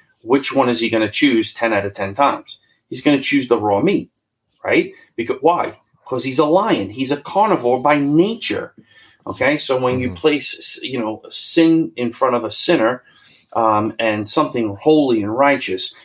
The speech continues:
Speaker 1: reading your Bible, worshiping God, going to church, fellowshipping with other believers, he's gonna choose the sin ten out of ten times. Why? 'Cause that's what he wants.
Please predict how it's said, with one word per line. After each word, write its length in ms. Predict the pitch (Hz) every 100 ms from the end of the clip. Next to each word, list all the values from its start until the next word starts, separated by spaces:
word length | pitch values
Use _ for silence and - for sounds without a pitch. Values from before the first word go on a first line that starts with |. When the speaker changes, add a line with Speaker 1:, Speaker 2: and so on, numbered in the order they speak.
| _ -
Speaker 1:
reading 280 | 147 143
your 140 | 139 123
Bible, 460 | 131 123 117 104
worshiping 520 | 113 147 143 131 135 123
God, 340 | 117 104 104
going 260 | 143 147 139
to 100 | 127
church, 360 | 120 104 -
fellowshipping 520 | 151 143 127 139 131 127
with 180 | 123
other 160 | 120 127
believers, 380 | 123 139 107 - _ _ _
he's 260 | 165 185
gonna 240 | 156 170 135
choose 360 | - 160 139 127
the 100 | 123
sin 480 | - 196 151 139 - _
ten 220 | - 127 135
out 140 | 113
of 100 | 120
ten 180 | 117 110
times. 420 | 160 185 139 - - - -
Why? 520 | 110 110 151 - - - -
'Cause 160 | - -
that's 260 | 151 - 160
what 100 | 147
he 80 |
wants. 840 | 135 147 202 208 - - - -